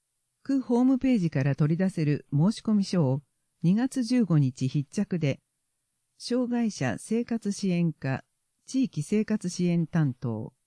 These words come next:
郵便番号一六八の零零七二、高井戸東四の十の五、杉並障害者福祉会館内へ簡易書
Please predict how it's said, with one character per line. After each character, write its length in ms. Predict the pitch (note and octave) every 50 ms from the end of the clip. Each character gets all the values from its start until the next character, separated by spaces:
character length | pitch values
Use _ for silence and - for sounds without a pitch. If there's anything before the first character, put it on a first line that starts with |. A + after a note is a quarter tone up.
| _ _ _ _ _ _ _ _ _ _ _ -
郵 180 | D3+ F#3+ A3+ A3+
便 220 | A#3+ B3 A#3+ A3+
番 240 | G#3 A3 G#3 F#3+ E3
号 320 | B2+ A#2+ A#2 A#2 G#2+ - _ _ _ _ _ _
一 280 | - D3+ - - - A#3
六 260 | B3 B3+ - - F3
八 340 | D#3+ E3+ D3+ - - E3+ D#3+
の 200 | C#3 C3 B2 - _ _ -
零 280 | C#3 C#3 E3+ G#3 A3 G#3+
零 260 | A3+ A3+ G3+ D3+ B2
七 300 | A2+ A#2+ A#2+ C3 D3 D#3
二、 320 | D3 D3 C#3 A#2 G#2+ - _ _ _ _ _ _ _ _ _ _ _ _ _
高 300 | - - E3+ - B3 B3
井 80 | B3 A3
戸 100 | G#3+ G#3
東 560 | - F#3+ F#3 F3 E3 E3 - D#3 D3+ C#3 - _ _ _
四 300 | - G3+ A#3+ B3 G#3 E3+
の 160 | C#3+ B2+ A#2+ A#2+
十 260 | - G3 G3+ F#3 D3+
の 160 | B2 B2 A#2
五、 240 | A#2 B2+ B2+ A#2+ _ _ _ _ _ _ _ _ _ _ _ _ _ _ _ _ -
杉 320 | - - F#3+ G#3 G#3 B3
並 340 | B3+ B3+ A#3+ A#3 A3+ - -
障 300 | - - A#3+ B3 C4+ B3+
害 180 | B3 B3+ A#3+ G#3+
者 260 | - - D3 C#3 C3+
福 240 | - - - - A#3
祉 160 | - - -
会 200 | - G#3+ G#3 G3
館 260 | - - G3 F#3 D#3+
内 340 | C#3 B2+ B2+ A2 G2+ G2+ - _ _ _ _ _ _ _ _ -
へ 220 | D3+ D3+ D3+ D#3 - _ _ _ _ _ _ _ _ -
簡 180 | - A#3+ B3+
易 160 | C4+ C#4 C4+
書 140 | - - B3+